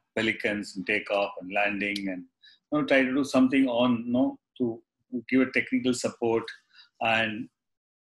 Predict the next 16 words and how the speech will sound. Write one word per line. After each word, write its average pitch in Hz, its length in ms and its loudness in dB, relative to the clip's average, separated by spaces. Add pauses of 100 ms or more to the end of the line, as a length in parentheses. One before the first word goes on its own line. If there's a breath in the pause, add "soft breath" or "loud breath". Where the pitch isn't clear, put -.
(380)
and 123 180 2
we, 123 180 4
we 123 160 2
used 131 160 2
to 127 80 -2
spend 131 360 2
two 135 140 4
years, 123 400 6
three 131 180 4
years 120 340 2
to, 127 60 2
you - 760 -2
know, - 0 -
document 120 560 2
this 113 200 -2
rocket 117 380 0